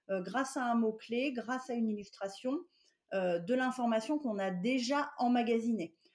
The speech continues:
En fait, on est vraiment là de, dans, dans de la restitution, euh, dans, euh, de la synthétisation d'informations, mais c'est pas forcément tout ce que vous savez n'est pas dans la carte mentale. Euh,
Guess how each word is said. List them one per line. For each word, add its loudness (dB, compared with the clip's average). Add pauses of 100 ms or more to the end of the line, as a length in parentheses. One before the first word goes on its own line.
(180)
En -6
fait, -2
on -6
est -12
vraiment 4
là 4
de, 2 (220)
dans, -2
dans -6
de -2
la 2
restitution, 0 (320)
euh, 2
dans, 2
euh, 2
de -2
la 2
synthétisation -2
d'informations, -4 (340)
mais 2
c'est -2
pas 2
forcément 0
tout -8
ce -10
que -2
vous -2
savez 0 (320)
n'est -2
pas 2
dans 2
la 2
carte -14
mentale. 0 (800)
Euh, 0